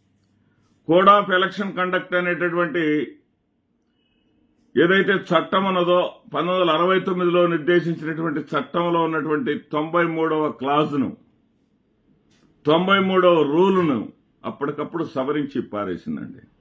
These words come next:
ఆ తొంభై మూడవ రూల్ ప్రకారం ఖచ్చితంగా ప్రజల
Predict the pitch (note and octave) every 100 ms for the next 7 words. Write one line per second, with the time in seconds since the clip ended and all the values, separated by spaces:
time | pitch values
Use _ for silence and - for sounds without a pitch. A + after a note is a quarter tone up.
0 | _ _ _ _ _ _ B2+ C3+ E3 F#3
1 | G#3 G#3+ G#3+ G3+ G3+ F#3 F#3 F#3+ E3+ F3+
2 | D#3 F3 F3+ F#3 E3 D3+ - F3+ F3 F3
3 | G3 A#3 - _ _ _ _ _ _ _
4 | _ _ _ _ _ _ _ _ - D#3
5 | F3